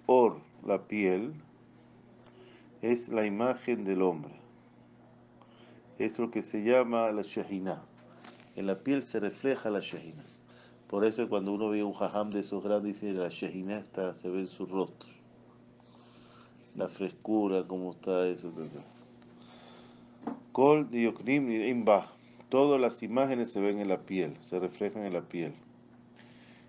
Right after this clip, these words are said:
Y ella está compuesta por carne, por, ¿cómo se llama? Gitim.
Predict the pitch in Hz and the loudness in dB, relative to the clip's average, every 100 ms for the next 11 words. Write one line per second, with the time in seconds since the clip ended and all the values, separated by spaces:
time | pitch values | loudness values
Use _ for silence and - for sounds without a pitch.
0 | - - 107 123 120 - 120 120 110 - | -14 -2 2 2 2 2 2 2 -4 2
1 | 123 123 123 120 117 - 107 - 120 113 | 2 2 2 0 0 0 0 0 4 6
2 | 101 107 131 151 - - - - - - | 4 -4 -6 -6 -12 -20 -20 -20 -20 -14
3 | - 98 98 90 90 90 87 98 101 - | -2 2 2 0 -2 -2 -4 -8 -8 -8
4 | 98 90 90 92 107 | -6 -6 -4 -4 -4